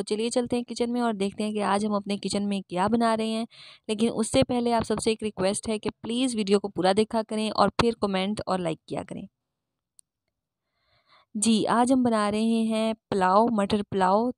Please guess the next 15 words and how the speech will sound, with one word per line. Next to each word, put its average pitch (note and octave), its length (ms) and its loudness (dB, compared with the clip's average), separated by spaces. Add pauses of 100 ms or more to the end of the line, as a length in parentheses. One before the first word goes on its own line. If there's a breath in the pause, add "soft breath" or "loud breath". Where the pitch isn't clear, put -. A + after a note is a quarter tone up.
तो F#3+ 440 0
देखते F#3+ 400 -2
हैं A#3+ 160 -2
कि A#3 380 0
मटर G#3 260 -4
पुलाव G#3+ 240 4
बनाने G3 240 0
के F#3+ 100 -10
लिए G#3 100 0
हमें G#3 240 -2
किन-किन A3+ 520 0
इंग्रेडिएंट्स F3+ 640 -4
की G#3 200 0
ज़रूरत F3 400 -4
है। - 80 -10